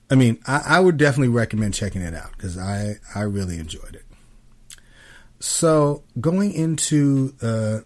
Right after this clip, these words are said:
television news, and by television news, I just kinda mean, like, news that's not, uh, movie specific, but, um, we're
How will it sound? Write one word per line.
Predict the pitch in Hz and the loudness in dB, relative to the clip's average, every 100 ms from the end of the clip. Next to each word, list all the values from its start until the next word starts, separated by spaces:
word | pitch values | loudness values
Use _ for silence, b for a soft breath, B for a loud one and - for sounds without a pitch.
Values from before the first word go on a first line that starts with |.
| _ _ - | _ _ -10
television | - 190 170 117 95 | -2 0 2 2 0
news, | 90 82 87 | -6 -6 -6
and | 127 127 131 131 131 | -2 0 0 0 0
by | 127 131 | 0 -2
television | 220 208 160 139 | -2 0 2 2
news, | 123 113 | 2 2
I | 113 | 0
just | 123 - | -2 0
kinda | 120 | 0
mean, | 107 98 | 0 -2
like, | 92 87 - B B B B 127 | -6 -10 -16 B B B B 2
news | 123 139 151 135 | 6 8 8 6
that's | 117 110 - | 2 0 0
not, | 101 101 95 95 92 - - - _ _ _ - | -2 -2 -2 -4 -8 -8 -6 -8 _ _ _ -14
uh, | 92 87 82 80 - | -10 -10 -10 -12 -12
movie | 101 98 101 87 | -6 -4 -4 -4
specific, | - 87 - 87 - - - B B B B | -8 -6 -6 -8 -10 -16 -18 B B B B
but, | 101 107 95 _ - | -2 -2 -2 _ -12
um, | 107 101 95 92 95 - | -6 -4 -2 -4 -6 -6
we're | 110 | -6